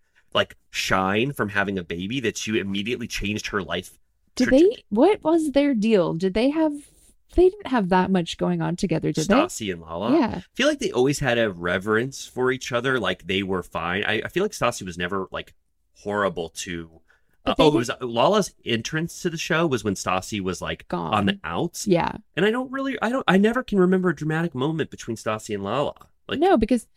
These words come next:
Speaker 2: I remember Stassi went to her, like, concert or whatever at
Speaker 1: Yeah.
Speaker 2: that bar, and she was like, "You killed it." Like, and then, um, S-, Stassi, like, um, she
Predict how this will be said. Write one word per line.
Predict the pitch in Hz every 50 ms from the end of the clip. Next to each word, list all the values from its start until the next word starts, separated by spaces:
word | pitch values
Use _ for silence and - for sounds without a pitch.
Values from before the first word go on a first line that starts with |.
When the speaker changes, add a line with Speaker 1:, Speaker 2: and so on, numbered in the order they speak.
| _ _ -
Speaker 2:
I | - 208
remember | 220 226 226 226 254 262 254 240 240 233 -
Stassi | - - - - 190 185 190 190 - - 202 190 190 196 190 196 196 202 - _ _ _ _ _ -
went | 175 180 190 190 - -
to | - - - 196 190 190
her, | 180 190 180 180 175 180 180
like, | 180 175 - - _
concert | - - - 170 170 170 - - 175 170 165 160
or | 165 165
whatever | 165 165 160 156 147 143 151 156 156 156 156 -
at | 160 180
Speaker 1:
Yeah. | 214 214
Speaker 2:
that | - -
bar, | - 165 160 165 160
and | 165 180
she | - - 185
was | 170 -
like, | 170 160 -
"You | 175 175
killed | - - - - 190 185 185 170 190
it." | 185 180 180 180 175 - - _ _ _ _ _ _ _ -
Like, | 190 190 185 - - _ _ _ _ -
and | 190 202 202
then, | 196 190 185 175 - -
um, | 190 185 175 175 170 165 170 - - - _ _ -
S-, | - - - - _ _ _
Stassi, | - - - 190 185 185 180 - - 196 185 185 180
like, | 175 170 170 160 -
um, | 170 170 165 160 160 160 160 170 - _ _ - - - _ _ _ _ _ _ -
she | - - - - 185 180 180 175 175 170 170 170 170 - -